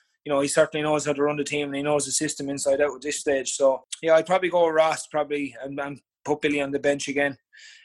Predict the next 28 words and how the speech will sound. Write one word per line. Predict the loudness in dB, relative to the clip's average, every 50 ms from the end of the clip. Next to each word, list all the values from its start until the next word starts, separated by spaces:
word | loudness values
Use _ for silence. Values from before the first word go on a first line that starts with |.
| _ -6 -2
Uh, | 0 0 0 0 0
but | 2 2 2 2
it'll | 2 0 0
be | 0 0
an | 2
interesting | 0 -2 -2 0 0 0 0 -2 -2
one | -2 -2 -2
to | -2
see | -2 -2 0
what | 2 2 0 0 -2 -14 -8
kind | -6 -4 -4 -4
of | -4
team | -4 -4 -4 -4 -6
is | -6
picked | -4 -4 -6 -6 -6
this | -8 -6
weekend. | -4 0 0 0 0 0
I | -2
think | -4 -4 -2 2
Robbie | 2 2 4 2 0
Henshaw | -2 -4 -4 0 2 2 4 4
is | 4 2
out | 2 0 0
as | -2 -2 2
well, | 4 4 4 4 2
by | 2 2
all | 2 2 0 0
accounts. | -2 -4 -6 -6 -6 -6 -6 -8 -8